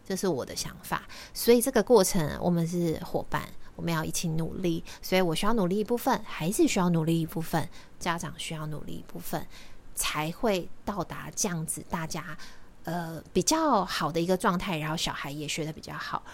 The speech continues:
然后同时呢，三方都是很开心的。这就是我教师节的感-，感-，感言啦，就是我的心路历程这样子。这个故-，小故事，刚刚我自己的小故事，我是有分享在，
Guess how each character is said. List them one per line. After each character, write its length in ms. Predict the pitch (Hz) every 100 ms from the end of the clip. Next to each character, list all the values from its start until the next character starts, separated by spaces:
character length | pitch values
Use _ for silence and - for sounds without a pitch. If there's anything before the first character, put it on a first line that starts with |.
| - -
然 140 | -
后 80 | 196
同 280 | - - 247
时 260 | - 240
呢， 300 | 233 233 233 233 - -
三 240 | - 185
方 300 | 196 165 170
都 200 | 180 165
是 200 | - 160
很 160 | - -
开 200 | - -
心 340 | - - 165
的。 140 | - - - - - - - -
这 100 | 214
就 140 | 233
是 120 | 233
我 200 | 247 214
教 240 | 220 302 294
师 180 | 330
节 220 | 311 311 277
的 120 | 302 285 -
感-， 260 | 262 220 - - -
感-， 360 | 202 190 190 196
感 260 | 190 190
言 160 | 190 190 220
啦， 300 | 214 208 214
就 160 | 214
是 260 | 220 233 220 - - -
我 100 | 165
的 360 | 165 156 131 - -
心 440 | - - 196 202
路 180 | 214 175
历 240 | 208 165
程 200 | - 165 -
这 80 | 170
样 200 | 180 175
子。 160 | - -
这 120 | 311
个 160 | 330 220
故-， 220 | 269 214
小 160 | - 160
故 200 | 226 202
事， 160 | 208
刚 180 | 190 190
刚 140 | 196 185
我 120 | 165
自 120 | 170
己 80 | 208
的 80 | 156
小 160 | 151 -
故 160 | 175
事， 140 | 170 180
我 80 |
是 140 | 135 196
有 100 | 143
分 180 | 175 175
享 220 | - -
在， 260 | 175 165